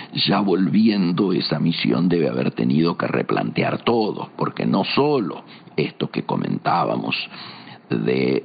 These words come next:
este, el gobierno de los Estados Unidos, la lectura que hace de la participación de Milei allí en esta reunión a la que hace-, ven-, hacíamos referencia recién,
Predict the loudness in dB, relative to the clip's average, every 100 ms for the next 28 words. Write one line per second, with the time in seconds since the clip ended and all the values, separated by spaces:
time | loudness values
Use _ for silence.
0 | -6 -4 -4 -6 -8 -4 -4 -4 -6 -6
1 | -4 -2 0 0 0 0 -2 0 -2 -2
2 | -4 -2 -2 -2 0 4 6 4 2 -2
3 | -2 -2 -4 -2 0 -2 -2 -2 -2 -4
4 | -4 -4 -6 -6 -6 -4 -4 -2 0 2
5 | 2 4 4 2 2 0 -2 -12 -16 -14
6 | -8 -6 -2 0 0 0 -4 -4 -4 -2
7 | 0 2 2 0 0 -4 -4 -6 -6 -8
8 | -6 -4 -4 -4 -2 0 0 -2 -2 0
9 | 0 0 0 0 0 2 2